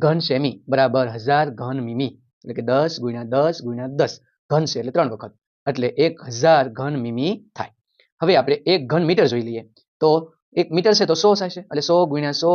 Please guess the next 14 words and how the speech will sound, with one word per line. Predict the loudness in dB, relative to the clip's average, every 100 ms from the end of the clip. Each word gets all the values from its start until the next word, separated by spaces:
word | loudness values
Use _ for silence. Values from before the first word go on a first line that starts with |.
| 2
ગુણ્યા | -2 -4 -2
સો, | -4 -4 _
ત્રણ | 0 2 2
વખત | 2
આપણે | 2 2
સો | 0 0
ગુણ્યા | -2 -2
સો | -2
ગુણ્યા | -2 -4 -4
સો |
કરશું, | -4 -4 -6 -8 _
એટલે | -6 0 0 0 0 2 0 -4 _ _
ઘન | -6 -2 0
સેમી | 0 -2 -2